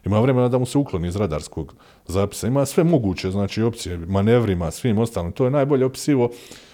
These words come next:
pilot Predrag Milutinović Grof u emisiji, kad je rekao, „Nije to baš tako, ako što vi mislite.” Kad ga je čovjek upitao, rekao, „Vi ste bili, ono, inferiorni.” Nismo bili inferiorni.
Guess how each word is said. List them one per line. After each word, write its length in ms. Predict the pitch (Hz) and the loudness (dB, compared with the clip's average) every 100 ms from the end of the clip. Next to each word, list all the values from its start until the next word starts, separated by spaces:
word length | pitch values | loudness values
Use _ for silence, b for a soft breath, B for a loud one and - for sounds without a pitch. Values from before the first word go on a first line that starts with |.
| B B B B B B B B B B B _ - | B B B B B B B B B B B _ 4
pilot 380 | 135 98 82 | 6 6 2
Predrag 360 | 120 110 92 92 | 0 0 0 -2
Milutinović 480 | 95 - 117 90 87 | -4 -2 -2 -2 0
Grof 240 | 104 101 - b b b b b - _ | 0 0 -4 b b b b b -20 _
u 100 | - | -6
emisiji, 360 | 92 107 101 92 | -2 0 -2 -6
kad 180 | - 82 | -6 -4
je 60 | |
rekao, 380 | 98 101 - 85 - | -2 -2 -4 -6 -4
„Nije 200 | 104 123 | -2 0
to 200 | 113 127 | 2 2
baš 220 | 113 110 - | 2 0 0
tako, 300 | 123 - 87 | -2 -2 -6
ako 120 | - | -8
što 160 | - 104 | -6 -2
vi 120 | 98 | 0
mislite.” 380 | 98 - - - | -2 -6 -12 -12
Kad 140 | 85 | -10
ga 60 | 92 | -8
je 60 | |
čovjek 260 | - 95 - | -2 -2 -2
upitao, 340 | - 104 90 | -6 -4 -2
rekao, 440 | 95 - 85 85 85 | -4 -4 -6 -6 -6
„Vi 140 | 92 90 | -6 -6
ste 140 | - | -4
bili, 200 | 95 90 - - 85 | -4 -6 -8 -14 -10
ono, 200 | 90 101 | -4 -2
inferiorni.” 460 | 98 82 80 78 | -2 -4 -6 -4
Nismo 280 | 101 135 - | -2 -2 -4
bili 280 | 80 92 85 | -6 -6 -6
inferiorni. 440 | 80 - - - | -8 -12 -14 -18